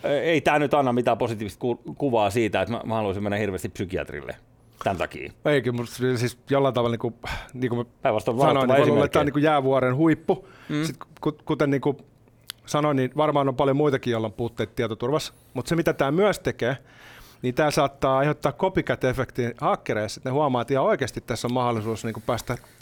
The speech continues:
Speaker 2: hämmentämään huttua niinku todella isolla kauhalla. Jos sä teet tällaisen kohdistetun, ö, iskun, niin sen jälkeen koko maa puhuu susta ja mahdollisesti saat rahaa. Mut se, mikä tässä on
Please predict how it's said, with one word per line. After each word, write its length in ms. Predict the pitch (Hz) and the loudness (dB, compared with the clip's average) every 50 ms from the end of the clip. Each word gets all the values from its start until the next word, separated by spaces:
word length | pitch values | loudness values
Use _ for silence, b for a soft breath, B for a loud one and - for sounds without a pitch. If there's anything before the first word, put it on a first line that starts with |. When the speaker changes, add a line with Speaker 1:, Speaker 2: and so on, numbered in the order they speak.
| B B B B - | B B B B -2
Speaker 2:
hämmentämään 800 | - 175 196 202 185 147 127 - 135 127 127 127 127 127 127 127 - - | 0 2 2 2 0 0 0 -2 0 0 0 0 0 -2 -4 -6 -6 -2
huttua 480 | - 170 175 170 - - - 127 117 113 | 0 0 0 0 -4 -8 -6 -2 -2 -2
niinku 280 | 113 117 113 - 135 - - - | -2 -2 -4 -6 -8 -8 -8 -4
todella 280 | - 160 156 151 135 123 | -2 0 2 2 2 2
isolla 260 | 123 127 - 123 113 | 2 0 0 -2 -2
kauhalla. 420 | - - 170 170 135 107 104 101 101 | 0 2 2 4 4 2 2 0 -2
Jos 100 | - - | -4 -6
sä 60 | - | -6
teet 220 | - - 123 - - | -4 -4 -4 -2 0
tällaisen 320 | 151 151 143 127 131 117 - B B B B B B | 0 0 2 0 0 -2 -4 B B B B B B
kohdistetun, 720 | - - 170 165 147 135 - - 120 - - 127 120 120 - - | -2 0 0 2 2 0 0 -2 -6 -6 -4 -4 -4 -4 -6 -8
ö, 220 | 127 123 123 123 147 165 165 | -6 -6 -4 -2 0 2 2
iskun, 300 | 165 - - - 123 113 | 0 0 -2 -6 -4 -4
niin 260 | 110 110 107 107 117 | -2 -2 -4 -4 -4
sen 100 | 110 123 120 | -2 -2 0
jälkeen 260 | 120 113 - 123 117 | 0 0 -2 -2 -4
koko 180 | 127 113 - | -4 -4 0
maa 220 | 127 127 135 127 120 | 2 2 2 2 2
puhuu 340 | - - 123 120 113 110 101 | 0 0 0 0 0 -2 -4
susta 300 | 98 107 - - - 110 | -4 -8 -8 -4 -2 -2
ja 100 | 107 104 | 0 0
mahdollisesti 480 | 110 107 110 107 98 107 101 - - | 0 -2 -2 -4 -4 -6 -8 -8 -10
saat 280 | 107 - 120 110 - - | -6 -4 -4 -4 -2 0
rahaa. 380 | 135 127 117 101 104 - - B B B B B B B B B B | 0 0 0 0 -2 -6 -8 B B B B B B B B B B
Mut 120 | 135 131 | -6 0
se, 100 | - 180 | 2 2
mikä 180 | 180 208 202 190 | 2 4 2 2
tässä 240 | 135 143 - - 147 | 0 0 0 0 0
on 160 | 135 131 131 | 0 0 -2